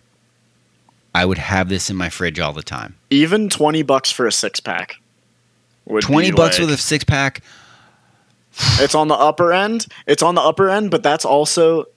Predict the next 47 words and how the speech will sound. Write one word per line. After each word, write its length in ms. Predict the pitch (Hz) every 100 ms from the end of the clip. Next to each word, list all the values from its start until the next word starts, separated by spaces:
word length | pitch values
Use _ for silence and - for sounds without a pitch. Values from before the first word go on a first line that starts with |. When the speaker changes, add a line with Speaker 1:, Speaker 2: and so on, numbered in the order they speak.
| _
Speaker 2:
that 280 | 123 139 151
is 120 | 170
something 440 | - 175 156 165 151
that 240 | 123 -
you 140 | 127
could 120 | 123 117
buy, 200 | 120 113
like, 160 | 107 110
once 240 | 110 104
a 40 |
month 300 | 101 98 95
and 120 | 95 95
be 100 | 95
like, 200 | 98 - - - _ _
"I'm, 120 | 165 160
I'm 60 | 151
gonna 60 | 143
treat 200 | 139 104
myself 380 | 98 104 90 - _ _ _ _ _ _
a 20 | -
little 60 | 107
Speaker 1:
That's 220 | 98 90
Speaker 2:
bit," 20 | -
Speaker 1:
fair. 80 | 113
Speaker 2:
you 60 | 120
know? 160 | 113
Speaker 1:
That's 240 | 101 98 -
fair. 280 | 87 67 -
That 200 | - 98 98
is 120 | -
totally 320 | 113 95 87
fair. 280 | - 78 69
Like 180 | 104 98
I, 120 | 120
like 200 | 113 127
I 40 |
said, 360 | 156 156 143 131 - - - _
if 200 | 110 -
it 100 | 120
was 440 | 117 110 107 95 - -
ten 240 | - 139
bucks 260 | 151 139 -
for 140 | 139
a 60 | 131
six-pack, 640 | - 120 - 113 104 101 -
maybe 240 | 147 180 233
even 360 | 240 214 185